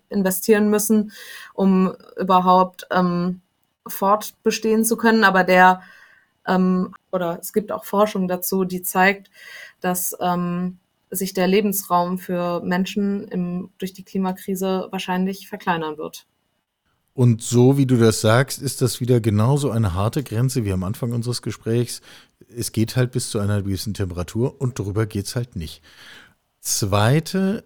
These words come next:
Speaker 2: Erweiterung der Diskussion. Wir sind ja nun nicht die einzigen Lebewesen, die hier rumlaufen. Und mit Hitze haben es nun natürlich Tiere und Pflanzen ganz genauso zu tun.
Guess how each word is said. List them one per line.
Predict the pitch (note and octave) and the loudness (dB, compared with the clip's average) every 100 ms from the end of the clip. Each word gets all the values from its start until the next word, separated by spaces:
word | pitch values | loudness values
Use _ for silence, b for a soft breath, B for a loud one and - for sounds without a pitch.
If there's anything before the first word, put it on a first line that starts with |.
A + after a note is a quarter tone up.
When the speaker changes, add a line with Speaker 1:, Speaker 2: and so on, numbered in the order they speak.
| - | -2
Speaker 2:
Erweiterung | C3 A#2+ A2 B2+ C#3+ D#3 D3+ D#3+ D#3 | 0 2 2 2 0 -2 0 -2 0
der | C#3+ | -2
Diskussion. | C#3 C#3+ - C#3+ C3 - C#3 C#3 C#3+ D3+ - b b b b b b _ - | 0 -2 -2 -6 -4 0 2 4 4 2 -2 b b b b b b _ -20
Wir | - A#2 A2 B2+ | -16 -12 0 4
sind | C3+ D#3+ D3+ | 4 4 4
ja | D3+ | 4
nun | C#3+ C#3+ | 6 6
nicht | C#3 C#3 - | 4 2 -2
die | C#3+ | -6
einzigen | B2 C3 C#3 C#3 B2 | 0 0 0 -2 0
Lebewesen, | G2+ G2+ F#2+ F2+ F2 F#2 F#2+ | 2 0 0 -2 -2 -2 -2
die | F2 F#2 | -4 -6
hier | F2+ | -4
rumlaufen. | F2 E2+ F2+ D2+ D2 - D2+ C#2 b b b - | -4 -4 -4 -4 -6 -8 -12 -12 b b b -4
Und | A2+ A2 A2+ | 0 0 0
mit | A2 | -4
Hitze | - D3 - - D3 D3 - - | -2 -4 -2 2 4 4 0 -10
haben | A#2+ A#2 A#2+ B2+ B2 B2+ A#2+ A#2+ - | -4 0 4 4 2 0 -8 -16 -10
es | A#2 | -4
nun | C3+ B2 A#2+ A#2+ A#2+ C3+ C3 | 2 2 2 0 -4 -16 -12
natürlich | A#2+ A2 C3+ | -8 -4 -4
Tiere | - D3+ C3+ | 0 2 2
und | B2+ | 2
Pflanzen | - B2 - | 0 0 2
ganz | A#2 A2+ | 0 0
genauso | - A2+ D#3+ F3 | 0 2 2 0
zu | F#2 - | -4 -6
tun. | D#2+ - D2+ C2+ | -8 -8 -10 -12